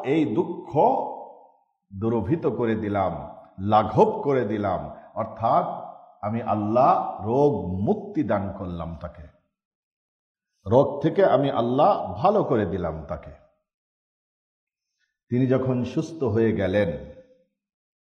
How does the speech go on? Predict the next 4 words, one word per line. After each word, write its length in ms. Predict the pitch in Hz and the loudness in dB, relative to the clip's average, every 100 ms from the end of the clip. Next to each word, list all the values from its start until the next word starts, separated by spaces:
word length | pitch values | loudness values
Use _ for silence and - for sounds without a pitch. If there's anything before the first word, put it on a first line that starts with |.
| _ _ _ _ _ _ _ _ _ _ _ _ - | _ _ _ _ _ _ _ _ _ _ _ _ 2
এইবার 460 | 123 131 139 180 175 - - - - - _ _ _ | 4 6 6 6 4 -4 -10 -16 -20 -20 _ _ _
সেই 360 | - 147 139 | 2 4 4
ময়লা 440 | 113 123 123 123 120 | 2 2 4 4 4
আবর্জনার 960 | - 101 107 117 92 - 113 110 107 | 2 0 -2 -2 -2 -2 0 2 0